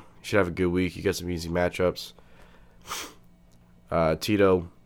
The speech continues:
my guy. I hope you lose. Um, next one, Page versus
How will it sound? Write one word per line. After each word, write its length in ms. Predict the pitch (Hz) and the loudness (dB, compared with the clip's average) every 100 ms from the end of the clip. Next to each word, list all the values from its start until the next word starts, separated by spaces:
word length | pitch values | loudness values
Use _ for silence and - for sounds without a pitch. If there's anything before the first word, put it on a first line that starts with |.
| - _ - - - - - - - | -20 _ -20 -20 -20 -20 -20 -12 -4
my 220 | 82 87 | 0 0
guy. 400 | 90 87 90 90 - - - - - - - - - - - - - - - - | 2 2 2 0 -6 -20 -20 -20 -20 -20 -20 -20 -20 -20 -20 -20 -20 -20 -20 -12
I 60 | 87 | -4
hope 160 | 92 90 | -2 0
you 80 | |
lose. 320 | 87 90 80 - - - - - - | 2 0 0 -8 -20 -20 -20 -20 2
Um, 580 | 95 107 107 104 101 98 - - - | 8 10 12 10 8 0 -10 -20 -6
next 420 | 110 120 127 - | 2 4 4 0
one, 400 | 127 135 151 156 - - - - - - - - - - - | 4 6 6 4 -2 -14 -20 -20 -20 -20 -20 -20 -20 -20 -14
Page 600 | - 110 123 135 - - - | -2 2 2 2 -4 -12 -4
versus 440 | 107 110 - 139 | 2 2 0 -8